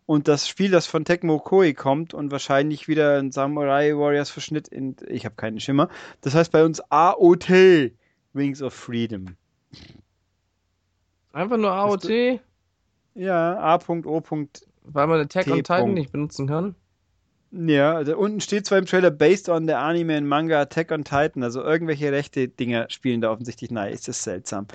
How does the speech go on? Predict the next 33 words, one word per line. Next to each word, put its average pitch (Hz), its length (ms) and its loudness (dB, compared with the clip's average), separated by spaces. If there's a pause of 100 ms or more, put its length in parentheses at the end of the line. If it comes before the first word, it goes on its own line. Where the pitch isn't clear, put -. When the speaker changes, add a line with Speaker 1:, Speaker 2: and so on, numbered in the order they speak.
(420)
Speaker 1:
Aber 139 240 4
gut. 113 300 -2 (1900)
Speaker 2:
Attack 247 320 0
on 254 140 2
Speaker 1:
Genau. 135 280 4
Speaker 2:
Titan, 120 320 -2
äh, 156 320 2
ja, 214 260 2 (140)
echt - 240 -6
komische 214 380 -6
Sache, 226 260 -2
<laughs> 131 360 -2
dass 170 260 -2
das 175 280 -4
jetzt 156 180 -4
anders 147 360 -4
heißt. 156 360 -6 (540)
Aber, 175 460 0
ähm, 160 560 0
sollen 185 180 -2
wir 226 100 0
nicht 220 160 -6
mal 196 120 0
aufhören 160 420 0
jetzt 120 180 -8
hier? 120 280 -6 (1200)
Speaker 1:
Sollen 131 240 0
wir? 269 220 2
Speaker 2:
Es 156 100 -2
ist 208 140 -4
schon 202 200 4
halb 208 200 2
elf. 185 460 0